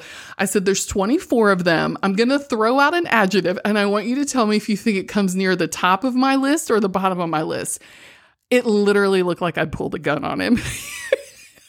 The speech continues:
You know, he was looking at me like, "There's no right or, there's no right way to get out of this for me." And so I only did a couple of them, and I threw him some really low ball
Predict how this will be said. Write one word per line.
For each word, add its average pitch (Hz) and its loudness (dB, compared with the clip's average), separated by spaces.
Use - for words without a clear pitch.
You 427 -2
know, 370 4
he 359 0
was 349 -6
looking 294 -2
at 247 4
me 240 4
like, 196 2
"There's 214 0
no 208 4
right 170 2
or, 156 -6
there's 240 2
no 208 4
right 185 0
way 170 0
to 165 -2
get 170 -6
out 165 -2
of 170 -6
this - -6
for - -10
me." - -8
And 196 -8
so 226 2
I 208 4
only 208 4
did 170 0
a - -2
couple 156 0
of 156 0
them, 156 -2
and 160 -2
I 160 0
threw 190 -2
him 185 2
some 170 -4
really 151 -4
low 160 -6
ball 143 -6